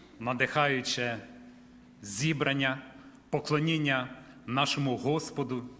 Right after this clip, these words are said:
всемогутньому Богу, Отцю, Сину, Духу Святому, в гарних умовах. Це надихає, це підбадьорює нас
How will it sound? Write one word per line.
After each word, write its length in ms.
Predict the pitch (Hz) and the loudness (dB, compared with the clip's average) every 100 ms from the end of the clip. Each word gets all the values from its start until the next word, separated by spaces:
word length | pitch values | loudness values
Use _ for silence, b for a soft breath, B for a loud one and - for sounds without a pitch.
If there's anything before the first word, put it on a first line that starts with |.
| - - - | -20 -14 0
всемогутньому 760 | - 143 139 135 143 123 117 | 2 2 2 0 -2 -4 -4
Богу, 540 | 101 147 151 151 135 - B B - | 0 2 2 -2 -8 -10 B B -12
Отцю, 420 | 104 - 156 147 | -4 0 0 0
Сину, 560 | - 143 143 147 135 - - - | 0 2 2 2 0 -4 -14 -12
Духу 300 | 113 147 139 | -6 -4 -4
Святому, 800 | - 131 131 147 139 135 127 - B B B - | -6 -6 -4 -2 -2 -2 -6 -10 B B B -14
в 40 | 101 | -8
гарних 500 | 123 160 170 151 - | 2 2 2 -2 -2
умовах. 460 | 151 151 147 135 - - B B B - | 0 0 0 -2 -6 -16 B B B -6
Це 160 | - 147 | 0 2
надихає, 640 | 143 131 - 147 151 139 | 2 0 0 2 2 0
це 180 | - 127 | -2 -4
підбадьорює 760 | 135 107 127 117 151 147 139 | -6 -2 -2 0 0 0 0
нас 520 | 139 139 131 - - | 0 0 -2 -6 -10